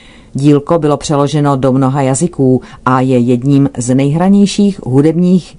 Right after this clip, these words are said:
divadelních děl v historii. Umístění opery v Japonsku, exotickém místě daleko od Británie, umožnilo v době jejího vzniku Gilbertovi volně satirizovat britskou politiku a instituce tím, že je přestrojil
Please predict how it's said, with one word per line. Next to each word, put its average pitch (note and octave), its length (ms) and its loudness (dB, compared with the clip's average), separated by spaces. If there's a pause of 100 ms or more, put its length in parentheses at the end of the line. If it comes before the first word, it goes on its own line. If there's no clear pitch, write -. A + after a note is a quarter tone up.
divadelních C#3 840 0
děl C3 240 0
v A2 40 -10
historii. A#2+ 640 -2 (760)
Umístění D3+ 680 2
opery C3 380 0
v A2+ 60 -4
Japonsku, B2+ 680 -2 (160)
exotickém C3 760 -2
místě B2+ 340 0
daleko B2+ 320 -2
od A#2+ 140 -2
Británie, C3 720 0 (300)
umožnilo D3 680 0
v E3 60 -2
době D3 280 2
jejího C3+ 300 2
vzniku C3+ 480 0 (220)
Gilbertovi C#3+ 680 0
volně C3 380 0
satirizovat C3+ 680 -2
britskou B2+ 380 -2
politiku C3+ 600 -2
a B2+ 40 -4
instituce C3+ 680 -4
tím, F#3 360 2 (340)
že A#3+ 120 0
je G#3+ 160 2
přestrojil B2 720 -2